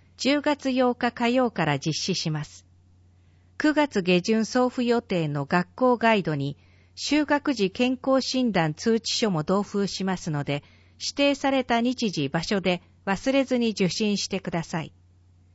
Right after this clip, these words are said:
詳細は区のホームページをご覧ください。学校公開に関する問い合わせ先、教育委員会事務局学務課学事係、電話三六四七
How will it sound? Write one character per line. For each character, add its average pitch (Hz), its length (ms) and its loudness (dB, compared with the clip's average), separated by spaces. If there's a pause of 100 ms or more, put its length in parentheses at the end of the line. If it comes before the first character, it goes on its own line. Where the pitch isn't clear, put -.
(560)
詳 277 280 2
細 262 280 0
は 233 140 2
区 311 180 -4
の 240 140 2
ホ 233 200 0
ー 262 40 0
ム 262 160 0
ペ 262 180 2
ー 233 40 2
ジ 170 160 -2
を 135 80 2
ご 156 120 0
覧 165 200 2
く - 120 -4
だ 160 140 -2
さ - 160 -4
い。 135 120 -8 (1300)
学 208 260 2
校 285 220 4
公 285 240 4
開 196 280 2
に 160 120 0
関 202 260 0
す - 180 -4
る 160 120 2
問 196 280 0
い 196 60 0
合 180 60 0
わ 175 120 0
せ 175 140 -4
先、 156 440 -6 (760)
教 285 280 4
育 277 280 0
委 269 40 2
員 262 280 2
会 143 300 0
事 180 140 0
務 214 120 4
局 151 460 -2 (180)
学 190 280 0
務 262 180 2
課 208 280 0
学 175 280 0
事 233 140 -2
係、 175 500 -4 (720)
電 247 280 4
話 190 220 2 (240)
三 294 360 0
六 285 260 2
四 196 300 2
七 165 340 2